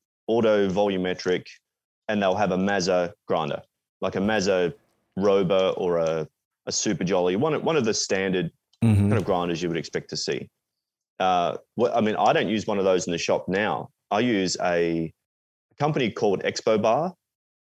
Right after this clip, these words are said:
Speaker 1: um, which I believe is Italian, and, and they, they have a sub brand called Creme, and they make their stuff in Korea. So the two group machine I use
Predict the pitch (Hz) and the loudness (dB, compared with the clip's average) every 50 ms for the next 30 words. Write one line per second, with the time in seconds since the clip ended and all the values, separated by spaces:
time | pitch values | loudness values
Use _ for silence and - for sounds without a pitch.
0 | _ _ 95 95 90 90 90 90 87 87 82 - - _ _ _ 104 98 - 110 | _ _ -4 -2 0 0 0 0 0 -2 -4 -6 -10 _ _ _ -6 -2 0 0
1 | 90 - 110 101 104 107 117 139 151 180 180 127 101 98 92 - - 101 101 101 | 0 0 0 0 2 2 2 2 0 0 -2 -2 -2 -4 -4 -4 -4 -4 -2 -2
2 | 82 73 73 87 107 - _ _ _ _ _ _ _ _ _ _ _ _ _ _ | -2 -4 -4 -6 -8 -10 _ _ _ _ _ _ _ _ _ _ _ _ _ _
3 | _ _ _ _ _ 117 110 104 - - 113 104 101 101 98 98 98 95 - - | _ _ _ _ _ -4 -4 -4 -4 -4 -2 0 0 2 2 2 0 0 -4 -6
4 | _ _ _ _ _ _ _ _ _ _ _ - 107 117 139 123 113 - - - | _ _ _ _ _ _ _ _ _ _ _ -4 -2 0 0 0 0 -2 -2 0
5 | 127 123 120 - - 104 92 90 85 82 - 101 95 87 82 - - - 107 107 | 0 0 0 0 -2 -2 0 0 -2 -4 -2 -2 -2 -2 -4 -8 -8 -6 -4 -2
6 | 92 80 73 76 76 _ _ _ _ _ _ _ _ _ _ _ _ _ 95 95 | -2 -2 -4 -6 -10 _ _ _ _ _ _ _ _ _ _ _ _ _ -4 -2
7 | 92 98 101 98 95 95 95 92 - - 95 92 90 - - - 87 82 - 87 | 0 0 0 2 2 0 -2 -2 -2 0 0 2 2 0 0 0 0 0 -2 -6
8 | 87 80 - 110 135 156 113 71 - - _ _ _ _ _ _ _ _ _ _ | -6 -2 0 0 2 2 2 0 -2 -6 _ _ _ _ _ _ _ _ _ _
9 | _ _ _ _ _ - - 123 117 123 - - 110 104 - - 190 190 147 131 | _ _ _ _ _ -2 2 4 4 4 2 0 -2 -4 0 0 2 2 4 2
10 | 110 90 92 92 - 113 104 98 95 92 92 90 92 92 90 85 82 - - - | 2 0 -2 -4 -2 -2 0 0 0 0 2 2 2 2 0 0 -2 -6 -8 -12